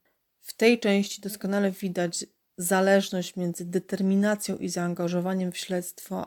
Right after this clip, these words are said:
a ich destrukcyjnym wpływem na zdrowie i życie Zakrzewskiego. On zawsze był i nadal jest indywidualistą. Nic się tutaj nie zmieniło.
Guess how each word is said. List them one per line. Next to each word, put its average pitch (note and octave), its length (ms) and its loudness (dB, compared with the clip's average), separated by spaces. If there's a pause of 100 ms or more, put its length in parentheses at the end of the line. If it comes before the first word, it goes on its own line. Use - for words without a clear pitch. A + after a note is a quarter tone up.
(160)
a F3 400 -6
ich F#3 260 -10
destrukcyjnym G3 960 -4
wpływem F3+ 560 -4
na E3 160 -2
zdrowie F#3 460 -2
i - 160 -6
życie E3+ 480 -6 (460)
Zakrzewskiego. - 720 -12 (540)
On F#3+ 160 0
zawsze G3 320 0
był G3+ 320 4
i F#3 240 -4
nadal F#3 320 0
jest F3+ 500 -4 (400)
indywidualistą. F3+ 1120 -2 (600)
Nic G3 160 -2
się G3+ 100 -2
tutaj F#3+ 240 -2
nie F#3+ 140 0
zmieniło. F3+ 600 0